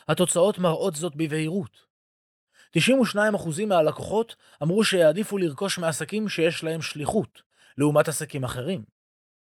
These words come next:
חלק גדול מהם, חמישים וחמישה אחוזים מהם,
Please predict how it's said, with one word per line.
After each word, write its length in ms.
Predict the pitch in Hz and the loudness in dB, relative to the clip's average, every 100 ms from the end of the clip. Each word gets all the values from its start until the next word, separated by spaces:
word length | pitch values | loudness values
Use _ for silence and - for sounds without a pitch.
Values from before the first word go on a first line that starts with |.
| _ _ - | _ _ -4
חלק 380 | 151 139 - - 131 | 0 0 -2 -8 -2
גדול 280 | 139 196 | 6 6
מהם, 360 | 208 123 110 135 - _ - | 6 0 -6 -12 -18 _ -10
חמישים 360 | 147 139 190 170 | -4 -2 0 0
וחמישה 380 | 151 143 160 | -2 0 0
אחוזים 320 | 143 127 147 233 | 0 -2 -4 -2
מהם, 360 | 127 117 147 | -2 -6 -12